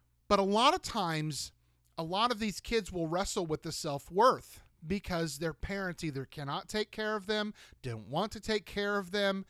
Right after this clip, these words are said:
and they may drop these kids off,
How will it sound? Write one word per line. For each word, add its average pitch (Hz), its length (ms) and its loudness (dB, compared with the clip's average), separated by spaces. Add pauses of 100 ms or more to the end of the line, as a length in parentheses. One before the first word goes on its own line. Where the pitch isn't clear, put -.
(400)
and 185 400 0
they 208 180 2
may 214 220 2
drop 170 460 -2 (320)
these 160 240 -4
kids 170 360 -4
off, 196 500 2